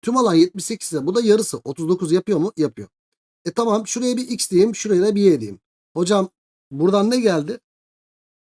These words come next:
Buradan şu geldi. Bir. X kare eşittir dört çarpı y. Bir denklem buradan geldi. Bir de bu üçgenin alanı taban çarpı tabana ait yükseklik bölü iki. Y artı dört çarpı x bölü iki de ne eşit verilmiş?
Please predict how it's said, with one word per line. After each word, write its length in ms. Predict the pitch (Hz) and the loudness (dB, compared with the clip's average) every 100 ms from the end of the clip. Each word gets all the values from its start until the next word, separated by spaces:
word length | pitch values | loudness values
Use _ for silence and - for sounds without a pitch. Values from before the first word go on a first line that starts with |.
| _ | _
Buradan 380 | 127 214 233 240 | -2 0 0 0
şu 140 | - | -2
geldi. 380 | 220 180 135 135 | 0 2 0 -2
Bir. 340 | 208 202 - _ _ _ _ | 2 2 0 _ _ _ _
X 240 | 233 247 - | -4 -2 0
kare 220 | 226 185 | 2 2
eşittir 440 | 185 - 170 135 | 2 -2 -4 0
dört 200 | 190 226 | 2 2
çarpı 320 | - 190 185 | 2 0 0
y. 260 | 190 185 120 - | 2 2 0 -6
Bir 340 | 139 160 143 | 4 4 4
denklem 420 | 147 - 120 123 | 0 -2 -8 -2
buradan 280 | 143 170 220 | 0 2 2
geldi. 480 | 240 233 233 240 247 - | 4 4 4 2 -2 -6
Bir 340 | 143 165 254 | -8 -2 2
de 220 | 226 240 - _ _ _ _ _ _ - | 4 4 0 _ _ _ _ _ _ -6
bu 240 | 165 240 | 0 2
üçgenin 320 | 262 - 240 | 0 2 2
alanı 320 | 233 220 196 190 | 4 6 6 4
taban 380 | 208 196 233 | 2 2 2
çarpı 260 | - 247 247 | 2 2 2
tabana 300 | 233 233 240 | 2 2 2
ait 180 | 240 220 | 2 0
yükseklik 360 | 220 233 208 | -2 -4 -4
bölü 140 | 202 208 | 0 2
iki. 260 | - 151 - | 2 0 -2
Y 320 | 139 156 202 | 2 4 4
artı 360 | 220 220 - 190 | 4 0 0 2
dört 260 | 226 214 | 4 2
çarpı 540 | - 220 175 - 151 208 _ _ _ _ _ | 2 4 4 2 0 0 _ _ _ _ _
x 260 | 202 220 - | -2 -2 -2
bölü 220 | 214 220 | 0 2
iki 300 | 196 - 220 | 0 -2 0
de 160 | 180 - | 0 2
ne 220 | 147 175 | 4 6
eşit 280 | 226 247 - | 6 2 0
verilmiş? 540 | 214 208 220 262 - | 4 4 4 0 -4